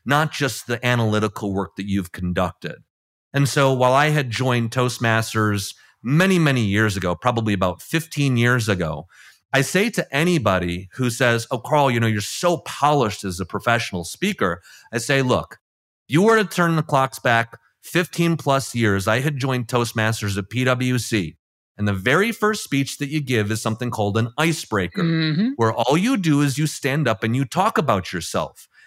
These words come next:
Speaker 1: And I remember I went up to the front of the group. I had note cards. I literally had note cards to talk about myself. And I remember I got hung up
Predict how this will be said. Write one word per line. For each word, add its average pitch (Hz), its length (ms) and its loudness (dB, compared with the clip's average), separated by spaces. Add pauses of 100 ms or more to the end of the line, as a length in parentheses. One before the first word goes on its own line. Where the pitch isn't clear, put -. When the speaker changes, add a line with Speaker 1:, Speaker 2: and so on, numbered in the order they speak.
(140)
Speaker 1:
And 123 120 0
I 139 120 4
remember 175 600 0
I 123 180 2
went 156 460 0
up 151 260 0
to 123 100 -10
the 107 100 -4
front 117 380 -2
of 160 140 -4
the 190 100 -2
group. 117 380 -2
I 135 120 2
had 156 300 -2
note 165 400 2
cards. - 640 -6 (240)
I 180 40 2
literally 208 440 2
had 170 260 -2
note 180 320 -4
cards 98 500 -2 (320)
to 160 100 0
talk 151 400 0
about 123 360 0
myself. 135 680 -4 (360)
And 160 120 2
I 160 60 4
remember 160 440 2
I 143 140 0
got 139 300 2
hung 160 380 0
up 143 380 0